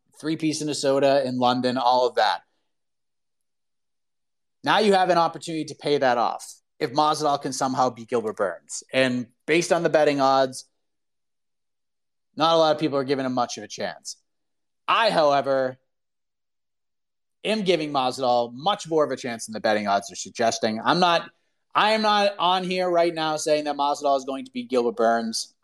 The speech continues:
I don't have that kind of confidence in myself. But if you're giving me Jorge Masvidal in this fight at plus three eighty against Gilbert Burns, there's value up the wazoo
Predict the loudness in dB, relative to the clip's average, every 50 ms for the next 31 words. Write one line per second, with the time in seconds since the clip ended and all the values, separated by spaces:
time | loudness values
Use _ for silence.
0 | -4 0 2 2 2 2 2 2 2 2 2 0 0 0 0 -2 -4 -4 -4 -4
1 | -4 -4 -4 -4 -6 -8 -8 -6 -4 -4 -2 -2 0 0 0 0 0 -4 _ _
2 | _ _ _ _ _ _ _ _ _ _ _ _ _ _ _ _ 2 2 4 2
3 | 0 -2 -6 -20 _ _ _ _ _ -12 -6 0 2 2 2 4 4 2 2 2
4 | 2 2 2 4 4 4 4 4 4 4 4 4 2 2 2 2 2 2 2 4
5 | 4 4 2 0 -2 -6 -8 -2 0 0 0 0 -2 -4 -8 -8 -6 -6 -6 -6
6 | -8 -8 -6 -2 -2 0 0 0 0 -2 -2 -2 -4 -6 -6 -6 -6 -4 -2 -2
7 | -2 -2 0 0 2 2 2 2 0 -2 -8 -12 -14 _ _ _ _ _ _ _
8 | -4 0 2 2 2 2 0 0 0 2 4 4 4 4 4 4 4 4 4 2
9 | -2 _ _ _ _ _ _ _ _ _ _ _ _ _ _ _ _ _ _ _
10 | _ _ _ -2 -2 -2 -2 -4 -8 -8 -8 -6 -4 -4 -2 -2 -2 -2 -4 -2
11 | 2 2 4 4 4 4 2 -2 -4